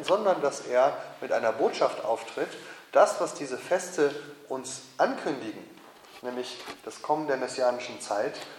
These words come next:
das ist in meiner Person angebrochen. Vielleicht am deutlichsten, als er am Laubhüttenfest sich in den Tempel stellt, also am Laubhüttenfest eine Erinnerung oder ein, ein Ausblick auf die messianische Zeit,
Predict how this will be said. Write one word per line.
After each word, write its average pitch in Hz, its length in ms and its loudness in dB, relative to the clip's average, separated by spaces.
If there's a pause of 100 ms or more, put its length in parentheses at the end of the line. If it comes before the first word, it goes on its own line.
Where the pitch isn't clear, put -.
(140)
das 160 220 -2
ist 151 180 -8
in 127 120 -8
meiner 123 240 2
Person 110 500 -4 (440)
angebrochen. - 640 -8
Vielleicht 135 300 0
am 127 100 -4
deutlichsten, 160 600 4
als 127 200 -2
er 120 100 0
am 117 120 -6
Laubhüttenfest 170 840 2
sich 147 160 -6
in 131 80 -6
den 123 140 -8
Tempel 151 360 -4
stellt, 147 480 0 (640)
also 104 300 -6 (100)
am 113 120 -6
Laubhüttenfest 143 680 0
eine 120 180 0
Erinnerung 147 640 2
oder 113 220 0
ein, 110 100 -4 (220)
ein 117 100 -4 (100)
Ausblick 170 400 4
auf 139 160 2
die 139 80 -8
messianische 139 640 0
Zeit, 165 440 2